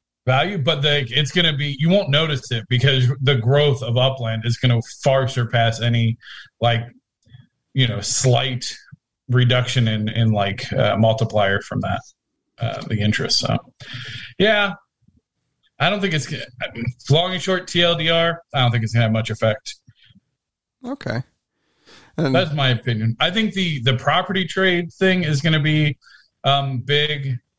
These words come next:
Speaker 1: uh, 'cause, I mean, that is a, <laughs> I mean, there is a whole industry <laughs> literally around that today. So I think, like, that's gonna be a big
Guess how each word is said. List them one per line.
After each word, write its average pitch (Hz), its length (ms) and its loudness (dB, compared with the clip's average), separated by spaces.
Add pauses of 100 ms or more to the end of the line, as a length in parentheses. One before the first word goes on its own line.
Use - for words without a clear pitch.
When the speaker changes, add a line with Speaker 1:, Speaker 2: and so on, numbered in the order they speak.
(420)
Speaker 1:
uh, 113 240 0
'cause, 117 160 2
I 127 60 4
mean, 135 160 4
that 139 200 0
is 123 240 -4
a, 120 320 0 (720)
<laughs> 233 380 2 (400)
I 143 80 4
mean, 165 160 2
there 180 160 2
is 170 100 -2
a 131 140 0
whole 139 580 0 (420)
industry 131 840 -2
<laughs> - 20 2
literally 156 540 2
around 131 320 2
that 120 260 0 (400)
today. 131 420 2
So 123 160 -4
I 120 60 0
think, 120 220 0
like, 117 180 2
that's 131 280 2
gonna 127 180 0
be 117 100 0
a 107 60 0
big 110 200 -2